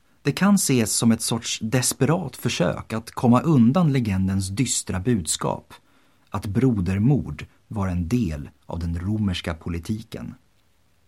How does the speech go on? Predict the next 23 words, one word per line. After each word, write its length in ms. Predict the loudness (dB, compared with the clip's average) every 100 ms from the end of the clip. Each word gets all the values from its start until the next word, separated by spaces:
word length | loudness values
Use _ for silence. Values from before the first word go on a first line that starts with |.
| _ _ _ _ -4
Var 240 | 0 0
till 140 | 2
exempel 480 | 0 2 2 2 -2
alla 200 | 0 0
de 240 | 0 0 0
åtskilliga 760 | 0 0 -4 0 2 4 2
inbördeskrig 1080 | 4 4 4 2 -2 -2 -4 -4 -2 -2 -2
som 160 | 0 2
drabbat 360 | 2 2 0
romarna 500 | 2 2 0 -2 -4 -10 _ _ _
på 100 | 0
något 440 | 4 4 4 -2 -4
sätt 260 | -4 -6
förutbestämda? 1200 | -6 0 2 2 -2 -4 -4 -2 0 0 0 -4 -16 _ _ _ _ _ _ _ _ _
För 320 | -4 -4 0
hur 380 | 2 4 2 -4
kunde 420 | 0 2 4 2
en 180 | 0 0
stad 580 | 0 -2 -2 -4 -6 -14 _ _
som 260 | 2 4 6
grundats 640 | 4 4 4 2 0 -2
på 120 | -4
brodermord 880 | 0 0 0 0 2 2 2 -4